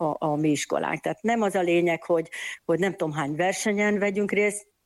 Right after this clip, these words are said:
amúgy vers-, versenyeken is veszünk részt nagyon szép eredményekkel, de nem ez a legfontosabb, és tényleg nem az, hogy zeneakadémiára kerülhessenek, de akiken látszik az elhivatottság, a, a, az, hogy, hogy nekik ez nagyon fontos,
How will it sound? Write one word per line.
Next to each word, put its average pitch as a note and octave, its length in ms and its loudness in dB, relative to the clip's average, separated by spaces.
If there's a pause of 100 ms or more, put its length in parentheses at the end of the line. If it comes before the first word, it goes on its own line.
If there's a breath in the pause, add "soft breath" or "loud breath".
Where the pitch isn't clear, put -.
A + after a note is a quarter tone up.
(340)
amúgy D#3 840 0
vers-, C#3 560 -2 (180)
versenyeken F3 760 0
is D3+ 140 -2
veszünk D#3+ 360 0
részt D#3+ 220 2
nagyon E3+ 280 2
szép G#3 260 -2
eredményekkel, A3+ 640 0 (220 loud breath)
de C4+ 140 -2
nem C#4 260 4
ez G#3+ 120 2
a G3+ 40 4
legfontosabb, E3+ 760 0
és F#3+ 280 0
tényleg G3+ 460 0
nem E3 160 -2
az, D3+ 160 -8
hogy D3+ 180 0 (360 loud breath)
zeneakadémiára G#3+ 840 2
kerülhessenek, F3 680 0
de G3+ 360 0 (480 loud breath)
akiken E3+ 960 -2
látszik F3 800 0
az C#3+ 200 -6
elhivatottság, D#3+ 1080 -2
a, - 80 -6
a, - 420 -2
az, D#3 300 -4
hogy, D#3 200 0
hogy E3 180 0
nekik D#3+ 300 -2
ez E3+ 120 -2
nagyon F#3 400 0
fontos, D#3 480 -2